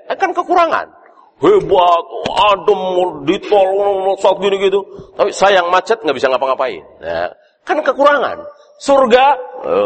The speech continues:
nggak ada. Ya. Mobil yang hebat begitu macet, dia naik,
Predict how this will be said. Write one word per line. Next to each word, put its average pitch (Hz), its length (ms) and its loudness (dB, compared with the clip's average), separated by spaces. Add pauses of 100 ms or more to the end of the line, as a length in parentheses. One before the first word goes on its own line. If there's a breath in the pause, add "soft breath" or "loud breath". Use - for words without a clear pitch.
nggak 82 140 0 (140)
ada. - 140 -18 (540)
Ya. 87 200 -8 (1160)
Mobil 104 400 -6
yang 98 80 -4
hebat 110 320 0
begitu 104 240 -8
macet, 131 400 -2 (480)
dia 101 240 -4
naik, 170 480 0